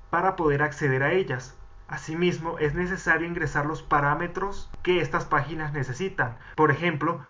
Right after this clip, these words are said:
para acceder a una página de detalle de un estudiante, es necesario conocer su I D. Estos parámetros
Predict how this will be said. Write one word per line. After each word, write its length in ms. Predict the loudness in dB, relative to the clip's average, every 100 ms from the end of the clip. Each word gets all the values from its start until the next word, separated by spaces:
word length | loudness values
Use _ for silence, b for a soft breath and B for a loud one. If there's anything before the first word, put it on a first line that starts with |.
| -4
para 220 | 4 4
acceder 380 | 4 2 2 4
a 60 |
una 180 | 2 2
página 340 | 0 -2 -4
de 120 | -2 0
detalle 640 | -2 2 0 0 -4 -6 -4
de 100 | -2
un 120 | -2
estudiante, 720 | -4 0 2 2 2 -2 -8 B -2
es 180 | 0
necesario 680 | 0 0 0 2 2 4 2
conocer 420 | 0 -2 0 -2
su 140 | -2 -2
I 80 | 0
D. 300 | 0 -2 -8 -20 _ _ _ _ -20 -2
Estos 320 | 0 2 0
parámetros 640 | 4 4 4 2 0 -2